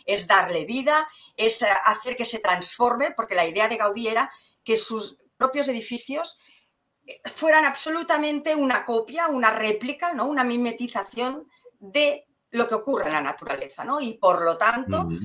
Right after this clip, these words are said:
Speaker 1: sus, eh, creaciones, mm, toman vida gracias a este estilo de mosaico, porque parece que esté en movimiento siempre, porque, mm, depende muchísimo de cómo incide la luz sobre él.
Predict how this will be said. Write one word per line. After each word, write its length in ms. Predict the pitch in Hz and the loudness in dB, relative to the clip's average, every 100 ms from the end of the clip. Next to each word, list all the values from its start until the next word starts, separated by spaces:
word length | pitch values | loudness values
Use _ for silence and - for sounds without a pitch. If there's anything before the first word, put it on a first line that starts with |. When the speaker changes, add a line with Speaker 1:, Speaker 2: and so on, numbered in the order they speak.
| 160 | -6
Speaker 1:
sus, 480 | - - 269 247 - | -4 -2 0 0 2
eh, 260 | 190 190 190 | 4 4 4
creaciones, 960 | 220 185 - 240 247 254 285 - - _ _ _ _ _ | 4 4 2 0 0 0 -2 -6 -12 _ _ _ _ _
mm, 300 | 233 226 214 208 - _ - | -6 -6 -8 -12 -14 _ 6
toman 400 | 294 254 220 208 | 8 8 6 2
vida 420 | 247 254 311 - _ | -2 0 -2 -6 _
gracias 480 | 208 233 233 220 202 | 2 2 2 -2 -4
a 40 | |
este 200 | 196 180 | -4 -4
estilo 400 | 175 - 302 302 | -6 -4 -4 -2
de 60 | 214 | -2
mosaico, 560 | 175 - 165 165 311 311 | -2 -2 -2 -2 -6 -4
porque 420 | 208 - 190 - - - | -6 -4 -6 -6 -4 2
parece 320 | 202 214 240 | 2 2 -4
que 60 | 220 | -6
esté 220 | - 226 | -4 -4
en 100 | 214 | -2
movimiento 560 | 196 196 196 202 190 170 | -2 -2 -4 -6 -6 -8
siempre, 500 | - 247 220 185 170 | -4 -4 -4 -4 -4
porque, 480 | 185 - 190 180 - _ _ | -4 -4 -6 -6 -10 _ _
mm, 320 | 202 208 202 202 | -16 -10 -8 -4
depende 400 | 208 233 240 233 | -2 0 0 -2
muchísimo 600 | 208 196 277 - 196 185 | -2 -4 -4 -4 -2 0
de 120 | 185 | 0
cómo 200 | 185 226 | -2 -2
incide 500 | 202 - 254 240 185 | -4 -8 -8 -4 -2
la 100 | 170 | -2
luz 260 | 226 220 - | -4 -6 -8
sobre 520 | - 175 147 156 | -4 -2 -2 -2
él. 60 | 226 | -2